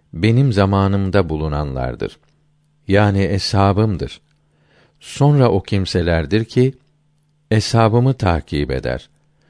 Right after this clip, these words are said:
Sonra o kimselerdir ki, onları takip edeni takip eder. Muhakkak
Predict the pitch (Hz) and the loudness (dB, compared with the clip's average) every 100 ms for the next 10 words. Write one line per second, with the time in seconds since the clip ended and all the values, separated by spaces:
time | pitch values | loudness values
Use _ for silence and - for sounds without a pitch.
0 | _ _ _ - - 117 139 131 101 95 | _ _ _ -18 -2 2 4 4 2 -2
1 | 107 98 101 90 87 85 98 110 - 120 | -4 -2 -2 0 0 0 -2 -2 0 0
2 | 123 _ _ _ _ _ _ - 120 123 | 0 _ _ _ _ _ _ 0 2 4
3 | 127 131 123 101 98 - 110 98 95 98 | 4 2 2 2 2 0 2 2 2 0
4 | 101 - 73 67 78 69 64 58 58 - | 0 -2 -4 -4 -4 -4 -4 -6 -6 -8
5 | _ _ _ _ _ _ _ _ _ _ | _ _ _ _ _ _ _ _ _ _
6 | _ _ 92 98 107 113 - 101 95 - | _ _ -2 0 2 0 0 0 0 -4
7 | - | -20